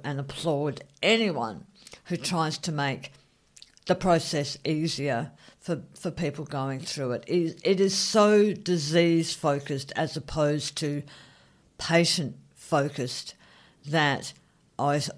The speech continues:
applaud and support anyone who tries to make this journey a little bit easier for people, and particularly in a social setting. So if someone in a restaurant or cafe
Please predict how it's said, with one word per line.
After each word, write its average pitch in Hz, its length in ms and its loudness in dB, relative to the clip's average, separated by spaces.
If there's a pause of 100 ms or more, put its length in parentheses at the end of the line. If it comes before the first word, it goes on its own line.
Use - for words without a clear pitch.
applaud 180 640 -2
and 139 200 -6
support - 600 -8 (260)
anyone 202 540 2 (500)
who 143 120 -6
tries 143 500 -6
to - 120 -10
make 127 240 -8
this 135 200 -8
journey 135 380 -4
a 120 40 -4
little 135 300 -4
bit 120 260 -6
easier 139 560 -4 (640)
for - 180 -12
people, 135 540 -6
and 175 180 -2 (480)
particularly 196 1300 -2
in 165 140 -4
a 160 80 -4
social 151 600 -2
setting. 131 520 -6 (340)
So 247 280 4
if 226 280 4
someone 294 420 0
in 277 100 2
a 262 40 2
restaurant 220 480 2
or - 20 -14
cafe 202 540 4